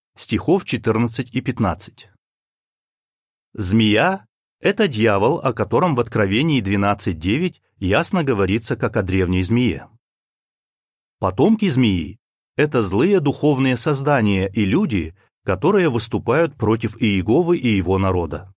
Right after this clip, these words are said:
Женщина — это небесная часть организации Иеговы, которая состоит из верных Богу ангелов.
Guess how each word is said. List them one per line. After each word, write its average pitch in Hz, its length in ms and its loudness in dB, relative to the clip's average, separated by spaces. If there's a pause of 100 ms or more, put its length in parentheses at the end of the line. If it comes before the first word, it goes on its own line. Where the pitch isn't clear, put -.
(1040)
Женщина — 107 760 0 (320)
это 165 260 0
небесная 120 600 0
часть 143 380 -2
организации 107 760 0
Иеговы, 120 800 2 (340)
которая 190 440 2
состоит 143 560 0
из 101 140 0
верных 117 420 0
Богу 95 360 0
ангелов. 90 640 -4